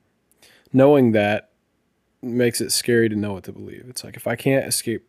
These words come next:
prejudice, can I be sure of anything? But I think, I think it is very, very possible to find truth and still have prejudice and still encounter prejudice.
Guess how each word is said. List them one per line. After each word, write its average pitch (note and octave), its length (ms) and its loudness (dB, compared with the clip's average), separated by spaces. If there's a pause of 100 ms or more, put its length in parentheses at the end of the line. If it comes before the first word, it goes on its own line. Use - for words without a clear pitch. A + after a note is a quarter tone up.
(140)
prejudice, G2+ 460 -8
can A2 120 -10
I G2+ 140 -6
be G2 160 -10
sure G2 280 -10
of F2+ 120 -16
anything? - 460 -20 (760)
But C3 140 6
I C3+ 80 6
think, E3 280 4
I C3 100 4
think D3+ 180 4
it C#3 60 8
is A#2+ 120 2
very, B2+ 560 4
very A#2+ 240 2
possible A2 760 -4 (800)
to D3+ 100 -8
find A2+ 720 0 (100)
truth G#2 540 -4
and A2+ 160 -8
still - 340 -4
have G#2+ 340 -10
prejudice - 540 -10
and A2 160 -10
still G#2 340 -8
encounter F#2+ 400 -14
prejudice. - 640 -20